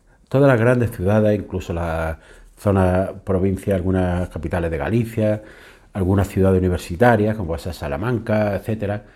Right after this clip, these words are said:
los alquileres están realmente caros. Es decir, en Málaga alquilar un piso por menos de mil euros es una quimera. Es decir,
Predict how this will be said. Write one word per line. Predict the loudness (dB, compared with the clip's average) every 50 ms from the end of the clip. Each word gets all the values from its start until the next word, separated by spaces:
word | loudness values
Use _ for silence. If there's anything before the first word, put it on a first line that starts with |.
| _ _ _ _ _ _ _ -6
los | 0 4 6 6 6
alquileres | 6 4 0 -2 -4 -2 -2 -2 -2 -4 -6
están | -6 -6 -6 -4 -4 -4
realmente | -2 0 2 2 2 2 0 0 -2 -2 -2 -4 -6 -8 -6
caros. | -2 -2 -2 0 -2 -4 -4 -8 -12 _ -14
Es | -8 -6
decir, | -6 -8 -6 -6 -8 -8 -8 -12 -18 -20 -20 -20 -20 -20 -18 -18 -18 -18 -18 -18 -18 -18 -18 -16 -14 -12
en | -10 -8 -6 -4 -2
Málaga | 0 0 2 2 2 4 2
alquilar | 2 0 -2 -4 0 2 4 4 4 4
un | 2 2 0 -2 0
piso | 0 0 0 0 -2 -2 -2 -2
por | -2 -4 -2
menos | 0 0 0 0 0 0 0 0
de | 2 2
mil | 2 2 2
euros | 2 2 2 2 0 2 2 4 4 4 2 0 -2
es | -4 -4
una | -2 -4 -4 -4
quimera. | -6 -6 -2 -2 0 0 0 0 -2
Es | -4 -8
decir, | -10 -12 -10 -8 -8 -8 -8